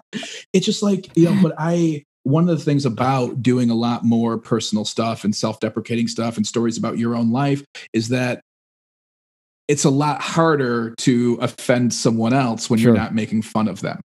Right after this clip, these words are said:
Speaker 1: You know?
Speaker 2: Mm, yeah, yeah.
Speaker 1: I've got some jokes that I love that I'm like, "I don't know if I should do that anymore."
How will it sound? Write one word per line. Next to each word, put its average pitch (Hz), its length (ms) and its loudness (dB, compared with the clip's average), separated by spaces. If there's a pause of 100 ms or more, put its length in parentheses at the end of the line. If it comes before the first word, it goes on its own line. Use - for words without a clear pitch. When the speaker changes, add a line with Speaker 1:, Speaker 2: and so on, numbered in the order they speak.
(180)
Speaker 1:
You 113 200 6
know? 101 160 2
Speaker 2:
Mm, 98 80 -2
yeah, 104 180 4
yeah. 95 220 4
Speaker 1:
I've 156 140 0
got 170 160 0
some 165 160 0
jokes 175 300 0
that 160 300 0
I 156 100 0
love 151 420 2
that 120 120 -2
I'm 120 120 -2
like, 123 200 -2
"I 175 140 2
don't 170 100 4
know 175 100 4
if 170 60 -2
I 165 60 2
should 151 140 -4
do 151 100 4
that 143 160 2
anymore." 113 460 -2